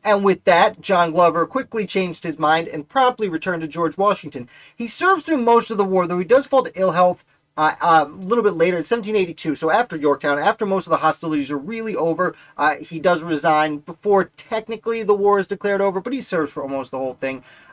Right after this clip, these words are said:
Uh, and then serves a lot in the local government. He ends up being part of Massachusetts Ratification Convention for the Constitution, serves the Massachusetts Assembly for several years,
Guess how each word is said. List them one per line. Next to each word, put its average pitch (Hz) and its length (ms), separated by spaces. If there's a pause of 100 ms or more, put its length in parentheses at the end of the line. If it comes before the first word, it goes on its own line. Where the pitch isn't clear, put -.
Uh, 160 280
and 185 120
then 208 180
serves 196 260
a 196 40
lot 190 300
in 185 80
the 190 80
local 190 300
government. 127 280
He 143 80
ends 151 120
up 156 100
being 147 200
part 156 180
of 147 120 (280)
Massachusetts 160 680
Ratification 151 640
Convention 156 340
for 151 60
the 139 80
Constitution, 175 800 (240)
serves 170 260
the 170 60
Massachusetts 160 640
Assembly 185 480
for 175 200
several 170 320
years, 170 360